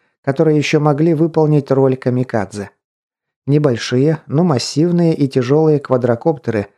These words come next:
моментально ушли в небо, исчезнув из поля зрения. Зависнув над зоной обнаружения вокруг научно-исследовательского института и ожидая своего часа. Как только ударные дроны ушли вверх,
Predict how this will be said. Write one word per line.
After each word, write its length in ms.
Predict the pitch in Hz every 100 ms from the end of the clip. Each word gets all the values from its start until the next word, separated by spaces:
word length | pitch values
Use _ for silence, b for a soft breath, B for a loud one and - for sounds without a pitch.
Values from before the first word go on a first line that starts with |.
| b b b
моментально 640 | 135 135 131 151 156 147
ушли 280 | 127 - 135
в 100 | 120
небо, 280 | 147 160 147
исчезнув 540 | 131 - 127 127 135
из 160 | - 120
поля 300 | - 117 107
зрения. 440 | 110 117 98 92 - _ _
Зависнув 680 | - 120 143 196 214 214 190
над 220 | 151 135
зоной 380 | 117 135 156 151
обнаружения 920 | 147 131 127 123 123 151 190 185 180
вокруг 420 | 139 135 196 208
научно-исследовательского 1700 | 147 127 147 165 160 156 151 135 - 131 139 135 127 127 120 - 123
института 640 | 120 - 117 185 185 180 156 b b b
и 100 | 127
ожидая 480 | 135 127 123 131 135
своего 420 | - 120 107 104
часа. 460 | 107 104 90 - - _ _ _ _ _ _ _
Как 220 | - 190 -
только 300 | 190 165 165
ударные 560 | 151 147 175 170 160
дроны 340 | 139 156 151 139
ушли 380 | 123 - 120
вверх, 500 | 117 127 185 185 -